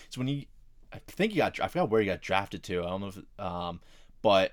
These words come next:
I was surprised. Then, you know, he was out of the league for a little bit. Um, they were going, like, the, um, the G League and stuff, and then all of a sudden, you know, then now on the net,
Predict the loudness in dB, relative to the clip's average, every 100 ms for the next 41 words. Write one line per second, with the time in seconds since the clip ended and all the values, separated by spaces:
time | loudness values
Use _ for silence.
0 | 0 2 2 0 -2 0 2 2 -2 -6
1 | -6 -6 -6 -4 -2 -2 0 0 0 -4
2 | -4 -6 -4 -2 0 -2 0 0 0 0
3 | 0 -2 -4 -6 -8 -8 -8 -6 -6 -8
4 | -10 -8 -8 -8 -12 -16 -18 -14 -8 -6
5 | -6 -8 -10 -14 -20 -20 -10 -8 -6 -6
6 | -4 -4 -6 -8 -8 -6 -6 -6 -12 -20
7 | -16 -8 -4 0 0 -2 -4 -4 -4 -2
8 | -4 -4 -8 -6 -4 -2 -2 0 0 -2